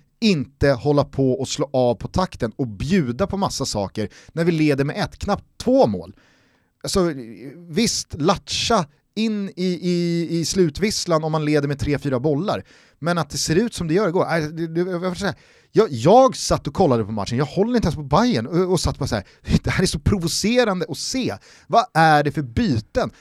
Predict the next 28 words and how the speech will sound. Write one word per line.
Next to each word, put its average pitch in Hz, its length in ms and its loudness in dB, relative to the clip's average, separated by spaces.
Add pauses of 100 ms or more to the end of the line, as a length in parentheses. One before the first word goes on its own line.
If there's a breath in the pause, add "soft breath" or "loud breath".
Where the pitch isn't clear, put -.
(120)
Vad 196 160 2 (100)
är 196 280 0
det 180 80 -2
för, 208 120 -4
liksom, 160 260 -4
så 165 80 -4
här, 127 140 -2 (140)
att 170 220 -2
ingen 175 360 -4
tar 196 140 -4
tag 202 460 0
i 98 100 -2
det?" 92 100 -12 (360 soft breath)
Fällman, 220 540 2
han 175 120 0
fick - 180 -4
ju 196 220 2
t-shirt 180 720 2
och 165 300 4
hela 147 260 2
grejen 175 420 2
när 143 80 0
han, 139 160 0
liksom, 117 340 -2 (160 soft breath)
"Spring 180 600 0
eller 160 160 2
byt", 139 440 -2
ropade, 120 480 2